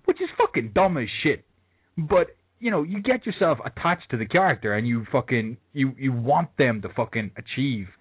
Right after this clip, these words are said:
what you're supposed to achieve throughout the game. Nico, I couldn't have give a flying fuck. Nico was still in the same goddamn pair of trousers at the fucking end of my gameplay as he was when he fucking got off that damn boat at the start. I didn't even buy that bitch clothes.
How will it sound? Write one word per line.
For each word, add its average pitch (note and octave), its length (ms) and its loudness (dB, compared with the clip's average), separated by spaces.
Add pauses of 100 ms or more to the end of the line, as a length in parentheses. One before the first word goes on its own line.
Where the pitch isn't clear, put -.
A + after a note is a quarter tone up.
(320)
what A#2+ 140 4
you're A2+ 120 -8
supposed A2+ 220 -2
to A#2+ 60 2
achieve A2 320 0
throughout G2+ 180 2
the G#2 60 -6
game. F3 240 -2 (260)
Nico, C#4 320 4
I E4+ 140 0
couldn't - 240 -2
have F2+ 120 -8
give D#3 160 -2
a C3+ 100 -6 (120)
flying A#2+ 320 -2
fuck. - 180 2
Nico A3 240 -2
was C#3 220 0
still F3 220 2
in C#3 80 -2
the G2+ 180 -4
same D#3 220 0
goddamn C3+ 500 2
pair C3+ 180 2
of G2 120 -4
trousers C3 460 0 (580)
at F#2+ 100 -2
the F2+ 160 -14
fucking B2 340 0
end D3 280 0
of A#2 100 2
my B2+ 240 0
gameplay A#2 600 0 (240)
as G2+ 160 0
he A2 100 2
was A#2+ 460 2
when G#2+ 100 -4
he F#2+ 80 -4 (140)
fucking B2+ 240 0
got G2+ 120 -2
off B2 220 2
that A#2 220 -2 (100)
damn A#2 300 2
boat A2+ 280 2
at - 120 -8
the - 60 -14 (100)
start. F2+ 260 -2 (560)
I C#3 120 6
didn't D#3+ 100 2
even C3+ 180 0
buy B2 140 6
that A2+ 240 2
bitch A#2+ 240 -2
clothes. G#2 320 -2